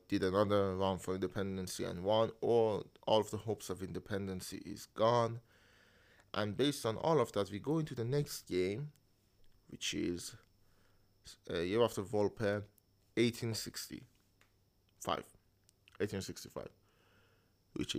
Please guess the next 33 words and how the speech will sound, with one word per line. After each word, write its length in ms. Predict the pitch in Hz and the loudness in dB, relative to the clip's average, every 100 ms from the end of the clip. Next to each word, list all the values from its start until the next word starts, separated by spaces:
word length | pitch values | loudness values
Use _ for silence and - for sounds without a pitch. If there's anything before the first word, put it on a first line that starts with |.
| 82 - | 2 2
as 280 | - 156 | 0 -2
you 100 | 127 | -4
would 140 | 110 107 | -2 0
have 220 | 92 - | -2 0
guessed, 480 | 82 95 95 - - | 4 4 4 -4 -6
is 180 | 98 92 | -4 -2
a 80 | 95 | -2
strategy 680 | - - 113 120 117 92 101 | -4 2 2 4 0 0 -2
<laughs> 240 | 85 98 | -2 2
game 340 | 139 117 113 113 - _ _ _ _ _ _ - | 4 4 0 -6 -14 _ _ _ _ _ _ -6
around 320 | 98 98 95 | -2 -2 -2
Civil 360 | - - 90 90 | -4 -2 -2 -2
War. 280 | - - - - - | -6 -10 -12 -20 -6
Now, 220 | 104 - - _ _ _ _ _ _ _ _ _ _ | -2 -2 -4 _ _ _ _ _ _ _ _ _ _
for 140 | - | -6
Civil 300 | 98 165 156 | 0 4 6
War 180 | 123 117 | 8 6
to 120 | 113 101 | 4 2
happen 300 | 107 107 104 | 0 0 -2
exactly 400 | - 101 101 104 | -2 -4 0 0
as 140 | 98 | 0
it 100 | 98 | -2
did 160 | 104 104 | -4 -4
in 80 | |
the 100 | 101 | -4
history, 640 | 101 139 - - 151 151 156 - _ _ _ _ _ _ - | -2 -2 -2 0 2 2 0 -8 _ _ _ _ _ _ -4
you 100 | 120 | 2
need 180 | 127 120 | 2 4
to 320 | 131 120 - - | 4 4 2 6
went 320 | 107 95 - | 6 6 0
exactly 480 | 95 92 95 95 95 | -6 0 0 2 0
as 180 | 90 92 | 0 0
it 120 | 90 | -6